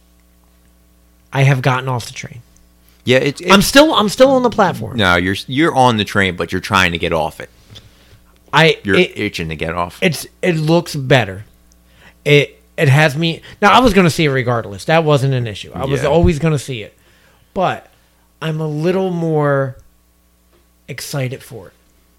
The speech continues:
Speaker 1: with the new footage that I've seen.
Speaker 2: Okay. Uh, for, for me, I've been excited from day one. I know it's a Zack Snyder movie. We've talked about it in nauseam on how the D C has kinda let us down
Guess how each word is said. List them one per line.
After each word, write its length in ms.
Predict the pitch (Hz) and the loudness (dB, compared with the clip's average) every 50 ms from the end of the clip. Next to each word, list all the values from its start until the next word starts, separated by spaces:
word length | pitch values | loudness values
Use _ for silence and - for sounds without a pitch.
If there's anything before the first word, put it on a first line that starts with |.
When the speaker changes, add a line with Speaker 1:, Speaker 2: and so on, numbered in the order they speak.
| _ _ _ - | _ _ _ -8
Speaker 1:
with 220 | 170 147 117 - - | -6 -6 -6 -6 -4
the 100 | 151 139 | -4 -2
new 160 | 143 147 139 | 0 -2 -2
footage 380 | - - 156 131 127 113 110 | -2 -4 -4 -4 -4 -4 -6
that 180 | 117 117 107 110 | -8 -8 -8 -10
I've 160 | 107 107 101 | -12 -14 -16
seen. 260 | - - - - - - _ _ _ _ _ _ _ _ _ _ _ _ _ _ _ _ _ _ _ _ _ _ _ _ _ _ _ _ 254 | -18 -20 -20 -20 -20 -20 _ _ _ _ _ _ _ _ _ _ _ _ _ _ _ _ _ _ _ _ _ _ _ _ _ _ _ _ -4
Speaker 2:
Okay. 420 | 294 330 - 151 147 160 170 - _ _ _ - | -4 0 2 0 0 0 -4 -12 _ _ _ -6
Uh, 280 | 151 151 151 151 156 - - - - 127 139 - _ _ _ _ | -4 -2 -2 -2 -4 -6 -10 -14 -18 -20 -20 -20 _ _ _ _
for, 280 | - - - 170 180 185 | -20 -10 -6 -6 -6 -6
for 220 | - - - 165 | -8 -12 -12 -8
me, 600 | 170 170 185 214 233 214 143 117 110 107 110 110 - _ _ _ _ _ _ _ _ _ _ _ _ _ _ - | -6 -4 -4 -2 -2 0 0 0 0 0 -2 -6 -10 _ _ _ _ _ _ _ _ _ _ _ _ _ _ -6
I've 160 | - 110 110 - | -6 -6 -4 -4
been 140 | 113 113 | -6 -6
excited 440 | 110 101 - - 117 123 131 120 113 | -6 -6 -6 -4 -4 -2 -2 -4 -6
from 200 | - 131 120 113 | -8 -10 -8 -4
day 200 | 101 104 98 101 | -2 -2 -2 -2
one. 360 | 95 85 87 82 80 82 80 | -2 -4 -6 -8 -8 -8 -8
I 100 | 80 85 | -10 -8
know 200 | 90 101 104 110 | -6 -4 -2 -2
it's 140 | 113 107 - | -4 -4 -6
a 60 | 98 | -8
Zack 260 | 92 95 92 90 87 - | -6 -4 -4 -4 -4 -6
Snyder 360 | - - 80 80 78 78 78 | -10 -10 -10 -10 -10 -10 -10
movie. 420 | 78 78 78 73 - - 76 76 - - - - - _ - | -10 -10 -10 -10 -10 -12 -14 -14 -16 -20 -20 -20 -18 _ -10
We've 160 | 95 87 - | -8 -8 -8
talked 340 | - - 117 117 117 113 104 | -4 0 0 2 2 0 -2
about 380 | 95 85 92 92 90 90 90 87 | -4 -4 -2 -2 -2 -2 -2 -4
it 200 | 87 - - _ _ _ _ _ _ _ _ - | -6 -6 -8 _ _ _ _ _ _ _ _ -6
in 200 | 101 95 92 92 | -4 -4 -2 -2
nauseam 600 | 101 101 104 104 101 95 90 90 85 82 82 85 | -2 0 0 0 -2 -2 -2 -4 -4 -4 -4 -4
on 120 | 85 85 | -6 -6
how 240 | 87 92 87 85 85 | -6 -4 -4 -4 -4
the 80 | 85 85 | -4 -8
D 240 | 82 78 87 87 82 | -10 -10 -8 -8 -8
C 240 | - - - 95 | -10 -10 -10 -10
has 120 | 87 85 - | -10 -10 -12
kinda 320 | - - 87 85 80 80 | -10 -6 -6 -4 -4 -4
let 220 | 78 80 78 78 78 | -6 -4 -4 -4 -4
us 140 | 78 - - | -6 -8 -10
down 320 | 80 78 73 - - - | -10 -10 -10 -10 -14 -16